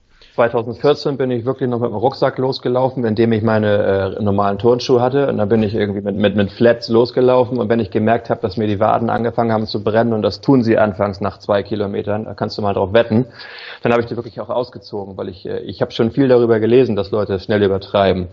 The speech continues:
Und das wollte ich unbedingt vermeiden. Und ich habe dann wirklich regulär die anderen Schuhe angezogen, habe den Lauf anders beendet und habe mich dann eigentlich immer so von, ja, fünfhundert Meter zu fünfhundert Meter weiter rangetraut. Und das hat wirklich das Jahr zweitausendvierzehn gedauert. Und ich habe auch meine ersten Wettkämpfe noch in normalen Laufschuhen gelaufen. Also das waren, glaub ich, Kin-, nee, nicht Kinvaras,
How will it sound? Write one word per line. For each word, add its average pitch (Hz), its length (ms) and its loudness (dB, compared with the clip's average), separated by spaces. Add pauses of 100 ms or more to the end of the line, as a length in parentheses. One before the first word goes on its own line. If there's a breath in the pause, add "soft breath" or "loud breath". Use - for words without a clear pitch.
(440 loud breath)
Und 107 100 -4
das 98 140 0
wollte 113 180 4
ich 110 140 -6
unbedingt 117 420 0
vermeiden. 95 440 -4
Und 98 40 -6
ich 98 60 -2
habe 127 100 0
dann 107 140 0
wirklich 120 320 -2
regulär 117 400 4
die 113 80 2
anderen 98 160 -4
Schuhe 175 280 4
angezogen, 147 560 0
habe - 140 -4
den 113 140 -2
Lauf 107 180 0
anders 127 320 -2
beendet 117 460 2 (340 loud breath)
und 113 140 0
habe - 120 -6
mich 117 120 -4
dann 117 120 0
eigentlich 117 220 -4
immer 117 200 -2
so 113 100 -2
von, 104 520 -6
ja, 90 400 -2
fünfhundert 117 440 -2
Meter 117 320 0
zu 110 160 -4
fünfhundert 110 480 -2
Meter 107 360 2
weiter 104 540 2 (240 loud breath)
rangetraut. 98 720 -4
Und 98 80 -8
das 110 160 -2
hat - 160 -4
wirklich 147 280 -4
das 110 160 -10
Jahr 104 160 -2
zweitausendvierzehn 104 760 -8
gedauert. 85 480 -4
Und - 240 -10
ich - 160 -4
habe - 140 0
auch 98 100 0
meine 110 220 4
ersten 110 320 2
Wettkämpfe 117 480 0
noch 104 240 -4
in 101 120 -4
normalen 98 800 -4
Laufschuhen 104 500 0
gelaufen. 95 440 -6
Also 95 160 -6
das - 160 -6
waren, 107 180 2
glaub 104 200 -4
ich, 104 100 -4
Kin-, 101 420 -2
nee, 98 140 -2
nicht 98 180 -2
Kinvaras, 107 640 0